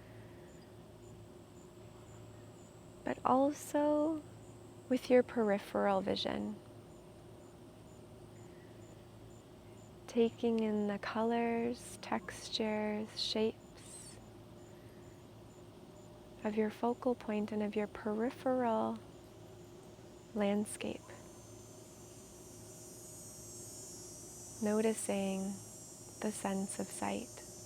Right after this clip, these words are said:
tuning into this sense. And then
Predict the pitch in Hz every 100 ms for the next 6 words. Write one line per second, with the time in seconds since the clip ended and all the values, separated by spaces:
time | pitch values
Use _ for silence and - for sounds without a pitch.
0 | - - - - - - - - - -
1 | - - - - - - - - - -
2 | - - - - - 214 214 208 208 202
3 | 208 208 - 202 202 202 202 196 - -
4 | - - - - - - - - - -
5 | - - - - - 214 196 - - 202
6 | 202 208 - - - - - - - -
7 | - - - - - - - - - -
8 | - - - - - - - - - -
9 | - - - - - - - 233 233 226